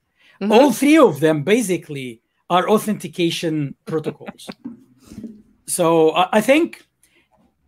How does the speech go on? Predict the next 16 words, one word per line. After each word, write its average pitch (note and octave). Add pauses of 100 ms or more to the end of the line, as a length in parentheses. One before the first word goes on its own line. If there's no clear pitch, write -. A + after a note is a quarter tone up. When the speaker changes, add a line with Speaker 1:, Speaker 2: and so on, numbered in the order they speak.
(240)
Speaker 2:
S B3
P A#3+
F A#3
and D#3+
D G#3 (160)
K A#3+
I A3
M G#3+
together, E3+
or D3+ (600)
D G3+
mark, A3
like, -
one B3
of G#3
them A#3+